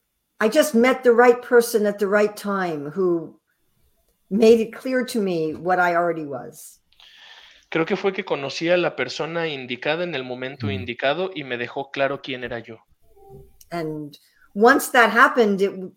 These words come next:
Speaker 1: was very obvious.
Speaker 2: Una vez que eso sucedió, fue bastante obvio.
Speaker 1: It was like, "Oh, yes, of course. That's,
Speaker 3: <laughs>
Speaker 1: <laughs> that's what I am."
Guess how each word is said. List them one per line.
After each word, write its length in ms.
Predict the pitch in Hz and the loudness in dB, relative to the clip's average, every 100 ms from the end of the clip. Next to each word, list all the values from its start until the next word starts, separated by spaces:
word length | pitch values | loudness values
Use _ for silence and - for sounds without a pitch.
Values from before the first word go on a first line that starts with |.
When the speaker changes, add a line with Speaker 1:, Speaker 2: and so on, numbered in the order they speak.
| - | -4
Speaker 1:
was 220 | 208 190 | -2 2
very 220 | 233 220 | 4 4
obvious. 800 | 165 185 151 95 - - - _ _ _ 311 - _ _ - | 4 -2 -4 -8 -14 -20 -20 _ _ _ -20 -20 _ _ -4
Speaker 2:
Una 200 | 190 190 | 2 2
vez 180 | 175 - | 2 0
que 140 | 156 | -2
eso 160 | 151 160 | -2 -6
sucedió, 560 | 139 139 131 190 233 | -6 -6 -2 -2 -4
fue 180 | - 147 | -4 0
bastante 480 | 135 - 131 127 117 | 0 -4 -10 -8 -8
obvio. 300 | 113 110 101 _ _ _ _ _ | -8 -8 -14 _ _ _ _ _
Speaker 1:
It 80 | 220 | 0
was 140 | 220 | 2
like, 240 | 226 214 - | 4 4 4
"Oh, 380 | 392 415 233 180 | 6 8 8 6
yes, 400 | 202 349 180 - | 4 4 4 0
of 100 | 214 | -6
course. 420 | - 277 170 - - 226 240 | -2 0 0 -4 -12 -12 -6
That's, 320 | 208 - - - | -4 -6 -10 -4
Speaker 3:
<laughs> 0 | |
Speaker 1:
<laughs> 560 | 131 277 165 - - 240 | -4 -2 -8 -8 -6 -4
that's 280 | 233 - 247 | -4 -8 -6
what 200 | 262 214 220 | -4 -2 -4
I 80 | 190 | -6
am." 180 | 214 | -14